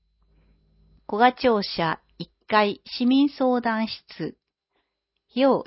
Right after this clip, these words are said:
予約。臨歩館。電話四八一九八九。火曜、木曜、金曜、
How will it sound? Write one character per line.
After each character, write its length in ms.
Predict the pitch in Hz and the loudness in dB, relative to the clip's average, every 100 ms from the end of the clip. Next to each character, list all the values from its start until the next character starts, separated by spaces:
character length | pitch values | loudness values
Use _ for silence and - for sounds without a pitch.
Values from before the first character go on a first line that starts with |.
| - | -8
予 120 | 165 | -6
約。 480 | 156 160 - 147 - _ _ _ _ _ _ _ _ | -4 -6 -8 -8 -8 _ _ _ _ _ _ _ _
臨 160 | 226 262 | -2 0
歩 180 | - 269 | 2 0
館。 380 | - 156 147 - _ _ _ _ _ _ _ | 0 -6 -6 -10 _ _ _ _ _ _ _
電 260 | 196 208 208 | -2 -2 -2
話 280 | 208 196 - _ _ _ | -2 -4 -6 _ _ _
四 240 | 220 269 277 | 0 2 4
八 520 | 285 277 - 151 - _ _ | 2 0 -6 -10 -10 _ _
一 320 | 208 - 269 | -12 -6 -8
九 320 | - 285 269 | -6 -4 -2
八 200 | 180 185 - - | -2 -6 -8 -16
九。 380 | - 190 175 143 _ _ _ _ _ _ _ _ _ _ _ _ _ _ _ - | -12 -8 -8 -8 _ _ _ _ _ _ _ _ _ _ _ _ _ _ _ -2
火 160 | 214 | 2
曜、 420 | 233 285 247 - - _ _ | 2 2 2 -2 -10 _ _
木 340 | 202 - 240 | -6 -2 -2
曜、 380 | 247 233 165 - _ | 2 2 0 -6 _
金 320 | - 226 226 226 | -8 -6 -4 -2
曜、 380 | 220 175 151 | -2 -2 -6